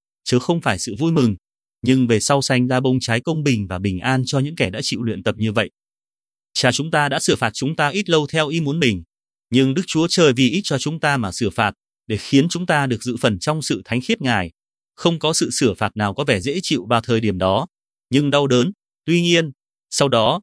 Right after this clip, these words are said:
nó sinh ra một mùa gặt của sự công bình và bình an cho những ai đã được huấn luyện bởi nó. Vì vậy,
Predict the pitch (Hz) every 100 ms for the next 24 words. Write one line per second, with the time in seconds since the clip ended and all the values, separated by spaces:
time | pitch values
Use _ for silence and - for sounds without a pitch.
0 | _ _ _ _ - 113 139 165 151 147
1 | 127 107 110 107 107 - 101 - - 160
2 | 160 151 120 101 101 98 104 95 135 139
3 | 143 127 147 143 127 170 123 131 185 156
4 | 98 101 87 92 139 - _ _ _ _
5 | 120 120 135